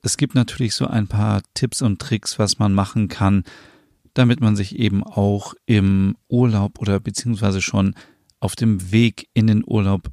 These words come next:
wohlfühlt. Ich habe euch ein bisschen was zusammengesucht und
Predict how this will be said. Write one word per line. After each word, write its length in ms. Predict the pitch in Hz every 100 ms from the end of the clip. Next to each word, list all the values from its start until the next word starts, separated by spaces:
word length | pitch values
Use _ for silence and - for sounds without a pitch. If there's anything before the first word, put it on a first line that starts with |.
| -
wohlfühlt. 680 | 101 104 113 104 - 104 -
Ich 160 | 101
habe 120 | 127
euch 140 | 123 101
ein 60 |
bisschen 280 | 120 - 113
was 200 | 107 107 - - - _ _ _
zusammengesucht 1080 | - 107 104 139 165 165 131 147 156 - - -
und 600 | 131 123 127 127 127